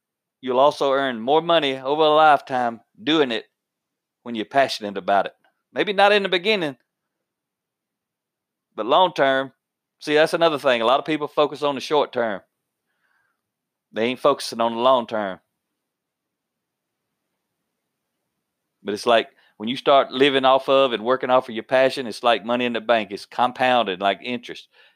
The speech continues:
It's over the longer you, time pass, the more time that passes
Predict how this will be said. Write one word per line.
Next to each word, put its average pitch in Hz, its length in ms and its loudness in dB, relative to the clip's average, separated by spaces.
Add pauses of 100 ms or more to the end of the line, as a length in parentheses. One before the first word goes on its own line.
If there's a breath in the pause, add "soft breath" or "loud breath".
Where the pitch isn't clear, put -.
(280 soft breath)
It's 160 200 -12 (220)
over 110 280 -2 (200)
the 107 140 -2
longer 131 400 2
you, 123 200 -4 (580)
time 143 280 2
pass, 147 380 0
the 123 60 -10
more 135 180 0
time 151 300 0
that - 140 -8
passes 156 460 0